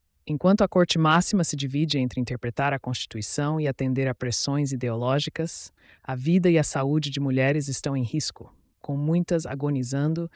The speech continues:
e até morrendo na busca por direitos fundamentais. A demora em garantir a autonomia sobre o próprio corpo representa um retrocesso civilizatório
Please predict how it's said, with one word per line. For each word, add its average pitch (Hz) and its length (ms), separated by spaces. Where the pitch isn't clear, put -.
e 151 80
até 156 220
morrendo 156 540
na 135 140
busca 135 420
por 131 160
direitos 120 380
fundamentais. 110 920
A 139 80
demora 147 400
em 202 60
garantir 160 520
a 156 40
autonomia 139 560
sobre 123 280
o 110 40
próprio 160 420
corpo - 600
representa 147 560
um 135 40
retrocesso 160 800
civilizatório 135 880